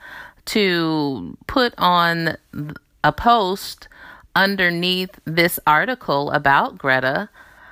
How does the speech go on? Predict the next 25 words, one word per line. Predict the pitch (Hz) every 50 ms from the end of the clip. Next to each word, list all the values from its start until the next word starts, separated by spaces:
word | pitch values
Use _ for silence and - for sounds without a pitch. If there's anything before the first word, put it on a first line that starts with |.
| - - - _ - - 151
"Don't | 151 - 190 202 233 269 -
have | - - 208 185 185 185 190 196 202 196
my | 156 135 123 120 123
sniper | - - - - - 156 151 160 175 - 185 185 175
rifle." | 156 135 131 139 139 - - - 110 110 147 147 - - _ _ _ _ _ _ _ _ _ _ _ _ _ - - - - - - _ _ - - -
Seriously? | - - - - 480 554 571 571 587 - 571 605 622 605 - _ _ _ _ _ _ _ _ _ _ _ _ _ _ -
Are | 302 320 330
you | 302 262 240 233 220 - -
kidding | - - 427 302 494 480 403 370 349 294
me? | 233 202 170 151 143 156 - - - - - -
You | - 320 415 554 571 403
are | 330 311 262 247
a |
freaking | 247 - - 302 320 302 - 311 285 269 254 -
teacher. | - - - 294 330 480 427 - - 269 226 196 175 156 151 151 170 165
Like, | 196 233 233 220 - _ - - - - - -
so | - - 302 277 269 269 - _ - - - _ _ _ - 269 -
here's | - 240 294 294 294 277 -
my | 208 196 190 185 180 170 160 165 -
takeaway | - 226 208 - - 175 160 151 160
from | - 151 147 143
this. | 120 73 170 - - - - - - - - - _ _ _ _ _ -
People | - - 285 277 349 480 - - 180 156 143 135 127 131 160 185 185 196 - -
are | - 156 160 156 156 - _
getting | - 214 226 247 262 262 247